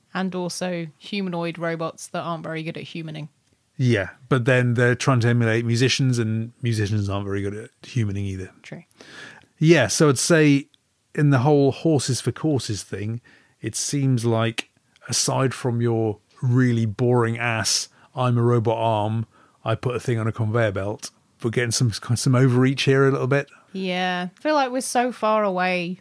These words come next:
Speaker 1: from robot friends. Like,
Speaker 2: Yeah, it's robot friends you want, isn't it?
Speaker 1: Yeah, Boston Dynamics has kind of done it. But any of the other robot friends that we've met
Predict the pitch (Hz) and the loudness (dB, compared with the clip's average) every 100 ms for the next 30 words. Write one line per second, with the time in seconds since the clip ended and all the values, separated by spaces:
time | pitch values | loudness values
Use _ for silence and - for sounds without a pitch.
0 | _ - 180 180 170 - _ 185 185 180 | _ -12 -8 -6 -8 -12 _ -8 -6 -4
1 | 180 185 180 175 170 170 - _ _ 190 | -8 -6 -4 -4 -6 -10 -12 _ _ 2
2 | 165 175 175 170 156 - 185 185 160 131 | 4 6 4 4 0 -2 2 2 0 -2
3 | 165 143 127 147 143 135 135 113 214 208 | 0 2 2 0 -2 -2 -2 0 0 0
4 | 202 196 196 185 240 240 - 214 202 190 | 0 -2 -4 -4 -6 -6 -6 -4 -2 -2
5 | 190 175 160 - 160 - 170 170 165 - | -4 -6 -10 -14 -14 -12 -12 -12 -14 -12
6 | 160 - _ - _ - 185 175 208 226 | -12 -14 _ -20 _ -4 -4 -2 -2 -2
7 | 220 180 190 190 170 175 175 170 - 180 | -2 -2 -2 -2 -2 -4 -6 -8 -8 -8
8 | 165 156 160 175 165 180 156 | -8 -10 -10 -10 -6 -8 -8